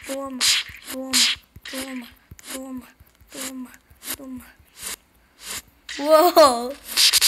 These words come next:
Saí meio voando. É, uh, yo, yo, yo. Tô quase ficando forte.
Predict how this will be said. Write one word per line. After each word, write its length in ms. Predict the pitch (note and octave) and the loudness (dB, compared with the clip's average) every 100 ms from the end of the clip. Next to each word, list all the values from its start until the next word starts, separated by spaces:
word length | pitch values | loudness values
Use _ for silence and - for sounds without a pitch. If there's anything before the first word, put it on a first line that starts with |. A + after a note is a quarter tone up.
| - - | 4 2
Saí 180 | C4+ B3+ | -6 -6
meio 220 | C#4 C#4+ | -6 -2
voando. 540 | C4+ B3+ B3+ A#3+ A#3+ B3 - - - - - - - - | 2 2 2 -4 -8 -12 -16 -18 -18 -18 -20 -20 -20 -14
É, 500 | - C#4+ D4 C#4+ C4+ - - | -10 -6 -2 0 -2 -4 -8
uh, 200 | D#4 - | -8 -8
yo, 320 | C4+ D4+ C4+ - | -8 -6 -6 -8
yo, 200 | - F#2+ _ - - | -14 -14 _ -20 -16
yo. 180 | - - - _ - - - - - - _ - - _ _ - - - - - | -14 -14 -16 _ -16 -12 -12 -14 -20 -20 _ -18 -18 _ _ -18 -16 -16 -18 -16
Tô 140 | - B3+ - | -14 -12 -6
quase 320 | D4 D4+ D4 | -4 -4 -6
ficando 360 | C#4+ C#4+ C#4+ | -12 -10 -8
forte. 720 | C#4 - B3+ A3+ - - - | -8 -10 -10 -14 -16 -14 -16